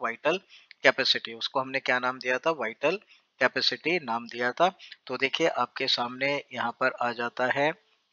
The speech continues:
एक तो, ठीक है ना, तो vital capacity जो आपकी आ गई, एक तो आ गई कौन सी, inspiratory capacity, क्योंकि inspiratory capacity में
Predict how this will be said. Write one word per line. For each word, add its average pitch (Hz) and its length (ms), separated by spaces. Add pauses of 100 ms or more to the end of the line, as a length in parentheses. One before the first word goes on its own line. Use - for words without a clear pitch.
एक 120 160 (120)
तो, 147 400 (420)
ठीक 170 180
है 180 60
ना, 123 140
तो 123 220
vital 151 280
capacity 165 640 (160)
जो 143 120
आपकी 139 380
आ 135 120
गई, 143 200 (140)
एक 127 220
तो 135 100
आ 135 120
गई 143 220
कौन 139 200
सी, 143 220 (840)
inspiratory 127 720 (200)
capacity, 120 540
क्योंकि 147 320 (140)
inspiratory 165 680
capacity 127 640
में 147 300